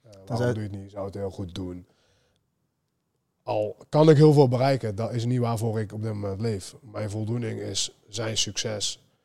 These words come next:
Speaker 1: zijn verlies, zijn succes, zijn verlies. Daarin groeien,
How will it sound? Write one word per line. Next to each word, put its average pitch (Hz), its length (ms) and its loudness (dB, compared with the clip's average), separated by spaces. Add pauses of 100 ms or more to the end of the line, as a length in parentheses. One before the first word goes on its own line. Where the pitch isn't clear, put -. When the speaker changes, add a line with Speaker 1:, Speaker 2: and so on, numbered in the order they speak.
(260)
Speaker 1:
zijn 113 300 -2
verlies, 104 640 -4 (260)
zijn 110 280 -6
succes, 104 420 -6
zijn 110 220 -4
verlies. 104 520 -8
Daarin 107 360 -8
groeien, 101 520 -4